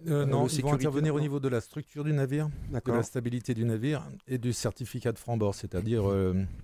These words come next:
Speaker 1: les entrées dans la coque, les, la position des, des, des prises au bordées, des portes et ainsi de suite. Et ensuite, on a affaire à deux administrations différentes suivant l'activité du bateau. Ça peut être la dipam, la Direction polynésienne des affaires maritimes pour les navires de charge,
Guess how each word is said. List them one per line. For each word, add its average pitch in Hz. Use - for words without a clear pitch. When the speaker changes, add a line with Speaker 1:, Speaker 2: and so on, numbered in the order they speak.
Speaker 1:
les 95
entrées 107
dans 92
la 90
coque, 104
les, 90
la 90
position 98
des, 90
des, 85
des 85
prises 92
au 92
bordées, 85
des 82
portes 98
et -
ainsi -
de -
suite. -
Et -
ensuite, 113
on 123
a 117
affaire 117
à 117
deux 120
administrations 127
différentes 120
suivant 117
l'activité 98
du 104
bateau. 151
Ça -
peut 98
être 117
la 107
dipam, 113
la 101
Direction 104
polynésienne 104
des 98
affaires 101
maritimes 101
pour 98
les 98
navires 95
de 95
charge, 117